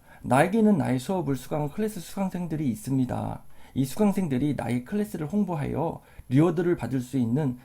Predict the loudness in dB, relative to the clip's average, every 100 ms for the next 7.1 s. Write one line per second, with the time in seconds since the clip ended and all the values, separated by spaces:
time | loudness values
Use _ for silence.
0 | -8 -8 -6 -4 -2 -2 -4 -4 -2 -2
1 | -2 -4 -4 -4 -6 -6 -10 -16 -20 -20
2 | -20 -2 4 4 4 0 0 -2 0 2
3 | 2 2 4 4 4 2 2 0 -6 -10
4 | -6 -2 -2 0 0 2 2 0 0 2
5 | 2 2 2 4 2 -2 -8 -20 -2 4
6 | 4 2 -2 0 0 0 2 4 4 2
7 | -2